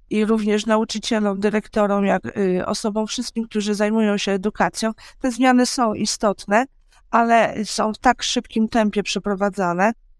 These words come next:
że po prostu, no, wiadomo, każdy musi znaleźć swoje miejsce też w szyku i,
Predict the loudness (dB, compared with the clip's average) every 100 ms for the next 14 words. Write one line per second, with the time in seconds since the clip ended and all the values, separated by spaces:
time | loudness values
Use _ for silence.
0 | -4 -2 -2 0 0 0 0 -2 -2 0
1 | 0 2 2 2 2 0 2 2 2 0
2 | -2 -2 -4 -4 -8 -20 -6 2 4 4
3 | -2 -2 0 0 0 0 -4 -2 -4 -2
4 | -2 -2 0 0 0